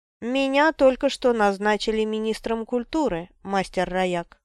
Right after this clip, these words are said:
Прямо сегодня. И первым делом я пришел, чтобы исправить причиненную вам несправедливость». «Несправедливость? В мире полно несправедливости.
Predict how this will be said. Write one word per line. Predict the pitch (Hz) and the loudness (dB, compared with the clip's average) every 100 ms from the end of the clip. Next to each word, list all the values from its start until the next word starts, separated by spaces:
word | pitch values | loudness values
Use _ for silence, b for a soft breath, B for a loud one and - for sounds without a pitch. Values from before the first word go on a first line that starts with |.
| _ _ _ _ - | _ _ _ _ 0
Прямо | 349 349 311 | 4 4 2
сегодня. | - 240 180 170 170 175 _ _ _ _ _ - | -2 -2 0 -2 -6 -14 _ _ _ _ _ -4
И | 240 247 - | 0 2 6
первым | 285 262 247 226 | 6 6 2 2
делом | 277 330 330 | 4 4 4
я | 285 220 208 | 2 4 4
пришел, | 208 208 - 254 285 | 2 -2 2 2 2
чтобы | - 202 196 | -2 -2 0
исправить | 190 - 202 208 233 - | -2 0 2 2 0 -6
причиненную | 226 214 - 190 180 180 190 202 | -4 -4 -4 -4 -4 -4 -4 -4
вам | 196 208 214 | 0 0 -2
несправедливость». | 226 - 247 254 269 320 294 180 - - _ _ _ _ _ _ _ _ _ _ _ _ _ | -8 -4 -4 -2 -2 -2 -2 -6 -12 -20 _ _ _ _ _ _ _ _ _ _ _ _ _
«Несправедливость? | 208 226 214 - 214 196 185 185 196 247 285 - - _ _ _ _ _ - | -6 -2 -2 -2 -2 0 0 0 0 0 -2 -6 -18 _ _ _ _ _ -6
В | 311 | 0
мире | 330 320 302 | 4 4 4
полно | - 294 294 262 | 6 6 6 2
несправедливости. | 190 185 - 196 190 190 185 175 - - 170 | 0 -4 -4 -4 -2 -2 -2 -4 -8 -12 -14